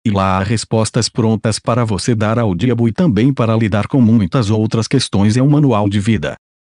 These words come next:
Sua alma é dividida em mente, vontade e emoções.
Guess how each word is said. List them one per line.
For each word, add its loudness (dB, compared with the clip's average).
Sua -2
alma 2
é 0
dividida 0
em 2
mente, -2
vontade 0
e 2
emoções. -2